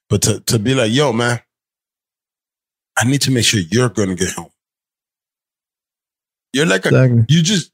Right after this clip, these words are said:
Speaker 1: it's, it's almost like showing each other you're a cog in the wheel.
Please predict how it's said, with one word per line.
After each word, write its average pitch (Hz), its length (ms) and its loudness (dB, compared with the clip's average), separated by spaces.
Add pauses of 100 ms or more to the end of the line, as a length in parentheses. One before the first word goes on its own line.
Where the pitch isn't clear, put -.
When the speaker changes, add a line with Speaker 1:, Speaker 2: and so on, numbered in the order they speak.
Speaker 1:
it's, - 420 0
it's 147 180 -2
almost 185 300 0
like 113 260 0 (480)
showing 156 420 2
each 131 180 -2
other 127 220 2
you're 107 260 0
a 113 40 2
cog 127 440 -2
in 120 160 0
the 104 60 2
wheel. 95 480 0